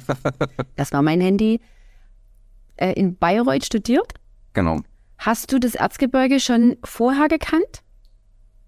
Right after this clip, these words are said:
Speaker 2: Also bevor
Speaker 1: Nicht
Speaker 2: du
Speaker 1: bewusst.
Speaker 2: eine, wie du sagst, Liebelei im Erzgebirge hast?
Speaker 1: <laughs> Nicht bewusst.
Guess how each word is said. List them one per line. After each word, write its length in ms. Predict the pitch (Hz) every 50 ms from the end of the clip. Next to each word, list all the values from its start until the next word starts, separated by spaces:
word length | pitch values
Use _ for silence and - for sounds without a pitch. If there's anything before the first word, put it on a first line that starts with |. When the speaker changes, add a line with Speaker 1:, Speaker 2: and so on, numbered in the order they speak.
| _ _ - - - - - - - -
Speaker 2:
Also 200 | - 208 196 214
bevor 440 | 190 226 220 - - 240 254 269 294
Speaker 1:
Nicht 80 | 277 269
Speaker 2:
du 40 | 269
Speaker 1:
bewusst. 140 | 262 214 -
Speaker 2:
eine, 380 | 180 202 190 190 190 190 - - _ - -
wie 200 | - 175 185 190
du 200 | 190 185 190 190 -
sagst, 440 | - - - - 202 185 - - -
Liebelei 640 | 202 202 196 185 - 226 208 208 208 196 - 226 - - - - -
im 140 | - -
Erzgebirge 580 | - - 202 - - 214 190 - 180 175 170 175
hast? 200 | - - 139 - - - -
Speaker 1:
<laughs> 160 | - - -
Nicht 180 | - 131 131 -
bewusst. 440 | - 107 117 175 208 - - -